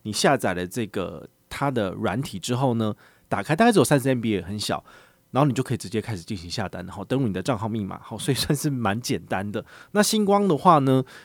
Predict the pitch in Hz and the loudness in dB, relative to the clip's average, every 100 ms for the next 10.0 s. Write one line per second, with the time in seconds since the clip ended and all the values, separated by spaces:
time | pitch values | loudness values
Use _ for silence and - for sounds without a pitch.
0 | - 160 - 107 135 113 87 - 117 117 | -4 -2 0 2 4 4 0 -2 -2 -2
1 | 110 110 87 101 98 123 117 104 98 104 | -2 -2 -4 -8 -6 -6 -4 -6 -4 -6
2 | 90 - - - 98 - 104 117 117 107 | -8 -10 -10 -6 -8 -6 -6 -6 -6 -6
3 | - - 92 117 98 101 85 - _ _ | -8 -6 -4 -2 -2 -4 -10 -12 _ _
4 | - 101 110 113 101 95 92 - 95 120 | -8 -6 -4 -4 -4 -4 -8 -10 -6 -4
5 | - 104 98 90 95 - - - _ 135 | -4 -6 -8 -8 -10 -14 -18 -20 _ 0
6 | 156 190 151 170 165 170 147 117 90 95 | 2 2 2 2 6 6 6 2 0 -4
7 | 95 - 147 110 104 131 110 123 117 110 | -4 2 2 2 2 2 2 2 -2 -4
8 | 131 110 101 120 107 104 123 120 120 123 | -4 -4 -2 -2 -2 -2 -2 -2 0 -2
9 | 95 90 87 90 - - 92 - 151 | -2 -6 -6 -6 -10 -10 -8 -2 0